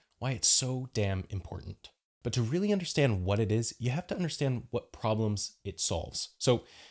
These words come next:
if I tell you it's a digital currency, great. Then what separates it from currencies like Neopoints or V-Bucks or credits from any video game or sci-fi T V show?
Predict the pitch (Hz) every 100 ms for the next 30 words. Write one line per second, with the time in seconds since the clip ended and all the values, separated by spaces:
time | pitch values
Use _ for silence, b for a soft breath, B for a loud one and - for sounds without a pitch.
0 | B 123 113 135 117 101 101 90 - 104
1 | 101 104 90 - 143 107 101 113 - -
2 | - - - _ 113 110 98 123 - -
3 | 110 107 110 - 101 95 - 104 - 98
4 | 95 - - 104 95 104 107 113 104 -
5 | 92 85 95 104 104 92 98 - 95 87
6 | - _ _ - 131 110 - - 92 -
7 | 107 98 101 92 92 90 87 - 92 90
8 | 87 87 85 - 76